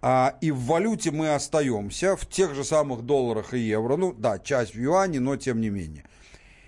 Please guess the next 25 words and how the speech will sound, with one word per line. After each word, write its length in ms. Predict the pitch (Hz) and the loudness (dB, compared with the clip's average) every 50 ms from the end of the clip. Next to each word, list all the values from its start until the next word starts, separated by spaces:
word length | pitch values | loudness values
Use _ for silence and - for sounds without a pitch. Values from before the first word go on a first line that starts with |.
| - - - - _ - | -20 -20 -20 -20 _ -6
И 80 | - 135 | -4 -2
я 240 | 123 117 160 180 202 | 0 2 2 4 4
вам 180 | 214 214 190 | 2 2 0
хочу 340 | - - 185 180 - 165 143 | 0 -2 -2 -2 -2 -6 -8
сказать, 640 | - - - 151 143 123 127 131 107 90 85 - - | -8 -4 -2 0 0 0 0 0 0 -2 -2 -6 -12
что 640 | - - - - - - 139 127 123 127 - - - - - _ _ - _ _ _ _ - - - - - - - | -14 -14 -14 -10 -4 0 2 2 2 0 0 -4 -12 -20 -20 _ _ -20 _ _ _ _ -20 -20 -20 -20 -20 -6 -2
насколько 800 | 131 139 143 139 - - - - 196 202 180 - - - 147 147 - - | 0 0 0 0 -2 -6 -2 0 2 2 2 2 0 0 -2 0 0 0
это 340 | 165 170 151 - - 135 | 2 2 2 0 0 -4
поможет 640 | 120 - 143 139 143 165 165 151 139 113 123 113 - | -2 0 0 0 0 0 0 -2 -2 -2 -4 -6 -4
нам 240 | 139 143 135 127 120 | -2 0 0 0 0
в 60 | - | -4
случае 440 | - - 147 143 123 - - 120 117 | -6 -6 -4 -4 -4 -4 -4 -4 -4
перехода 480 | 95 - 120 127 - - 147 135 113 113 | -2 -2 -2 -2 0 0 0 0 0 -2
кризиса 380 | - 131 143 131 117 - 143 | -4 -2 -2 -2 -2 -2 -2
в 100 | 135 131 | 0 0
острую 320 | 139 123 - - 139 147 135 | -2 -2 -2 -2 -2 -2 0
фазу, 300 | - 208 233 226 220 202 | 0 0 0 0 0 -2
зависит 320 | 180 165 151 143 127 - | -2 -2 -2 -4 -6 -6
от 40 | - | -2
того, 220 | - 143 147 143 135 | 0 2 2 2 0
какой 540 | - - 135 139 139 - 165 170 151 131 | 0 0 -2 -2 -2 0 -2 0 0 0
путь 340 | 120 - - 151 147 - - 131 | -2 -4 -8 -10 -10 -8 -8 -8
выхода 400 | 135 143 113 - 131 117 117 127 | -8 -8 -4 -4 -4 -2 0 -2
из 140 | 123 123 | -2 -4
кризиса 540 | - - 135 135 139 151 170 160 - 208 208 | -6 -6 -4 -4 -2 -4 -6 -6 -4 -6 -6